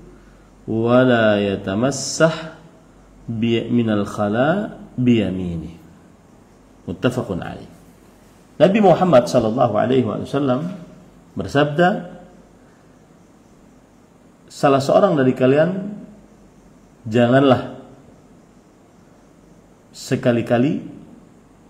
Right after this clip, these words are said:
memegang zakarnya, kemaluannya, dengan tangan kanannya, dalam keadaan ia sedang kencing,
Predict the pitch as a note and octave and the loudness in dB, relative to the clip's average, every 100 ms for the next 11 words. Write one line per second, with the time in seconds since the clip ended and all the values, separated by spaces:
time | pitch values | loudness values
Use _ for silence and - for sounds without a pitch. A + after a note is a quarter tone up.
0 | - - - _ - B2 B2+ C3 C3 B2+ | -20 -20 -20 _ -2 2 4 4 4 2
1 | A#2 G2 C3 A#2 G#2 F2 - - - - | 0 0 4 4 2 -8 -16 -20 -20 -20
2 | - - - _ _ _ _ _ - - | -20 -20 -20 _ _ _ _ _ -20 -10
3 | A2+ A2+ A#2+ - D#3+ C#3 G2+ G2 - - | -2 2 2 6 4 4 -2 -6 -10 -14
4 | - - - A2 A2 G#2 G#2 B2+ B2+ G#2+ | -20 -14 -6 -2 0 0 2 4 2 0
5 | C3 - - - - - - _ _ - | -4 -6 -12 -20 -20 -20 -20 _ _ -10
6 | A#2+ A#2 C3+ D3 C3 G#2+ G2+ G2+ F2+ F2+ | -4 0 0 -2 -2 -2 -4 -6 -8 -8
7 | E2+ E2+ - - - - _ _ - - | -10 -14 -18 -20 -20 -20 _ _ -20 -20
8 | - A#2+ A#2 G2+ G2 F2 F2+ F2+ B2 C3 | -2 0 2 0 -2 -2 -2 0 0 0
9 | B2 G2+ F#2+ - F2+ G#2+ C3+ F3+ G#3+ - | -2 -4 -4 -6 -2 2 2 0 -8 -14
10 | - - - - _ - - _ _ _ | -20 -20 -20 -20 _ -20 -20 _ _ _
11 | _ _ _ _ - C3+ C3 - A#2+ | _ _ _ _ -2 0 0 -2 -8